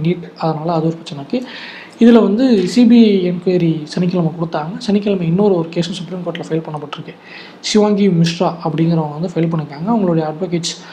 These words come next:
மேத்யூஸ் நெடும்புரா and மேத்யூஸ் நெடும்புரா and உஷா நந்தினி ரெண்டு பேரும் வந்து அந்த சிவாங்கி மிஸ்ராவை ரெப்ரசென்ட் பண்ணாங்க. அவங்க என்ன சொல்றாங்கன்னா, இ டிக்கு இதுல வந்து டியூட்டி பவுண்ட் இருக்கு, இ டிக்கு அவங்களுடைய ஜூரிஸ்டிக்ஷன் கீழே வருது, அவங்க விசாரிக்க வேண்டியது அவங்களுடைய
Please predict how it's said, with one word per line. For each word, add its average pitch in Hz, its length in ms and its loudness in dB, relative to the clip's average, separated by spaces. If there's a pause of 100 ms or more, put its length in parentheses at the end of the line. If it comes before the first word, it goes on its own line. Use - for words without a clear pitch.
(280)
மேத்யூஸ் 185 400 0
நெடும்புரா 175 600 0
and 160 240 0 (880)
மேத்யூஸ் 202 320 0
நெடும்புரா 180 340 2
and 165 100 0
உஷா 180 420 0
நந்தினி 165 300 2
ரெண்டு 165 180 0
பேரும் 170 200 -2
வந்து 165 160 -4
அந்த 160 400 -4
சிவாங்கி 180 380 -2
மிஸ்ராவை 165 360 -2
ரெப்ரசென்ட் 170 340 -10
பண்ணாங்க. 143 200 -10
அவங்க 185 180 0
என்ன 214 120 2
சொல்றாங்கன்னா, 160 440 -4 (560)
இ 277 220 10
டிக்கு 277 320 6 (120)
இதுல 196 180 6
வந்து 170 500 2
டியூட்டி 196 240 2
பவுண்ட் 165 240 2
இருக்கு, 143 280 -8 (100)
இ 185 140 4
டிக்கு 220 300 2
அவங்களுடைய 165 560 0 (180)
ஜூரிஸ்டிக்ஷன் 196 480 0
கீழே 190 200 0
வருது, 160 300 -4
அவங்க 190 320 0
விசாரிக்க 196 440 0
வேண்டியது 185 280 -2
அவங்களுடைய 147 200 -10